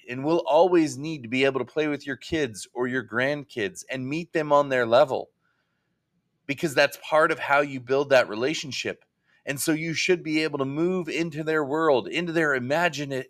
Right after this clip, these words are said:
imagination, and meet them there. But also you should be able to move back out of that and guide them into the life of maturity,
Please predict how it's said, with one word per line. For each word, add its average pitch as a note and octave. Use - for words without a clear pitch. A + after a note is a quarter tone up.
imagination, D#3+
and D#3
meet F3
them D3+
there. C#3
But D3+
also D#3
you C#3+
should C#3
be C3+
able C3+
to B2+
move C3
back C3
out C3+
of A2+
that G2+
and B2
guide C3+
them A2+
into C3+
the B2
life A#2
of G#2
maturity, G#2+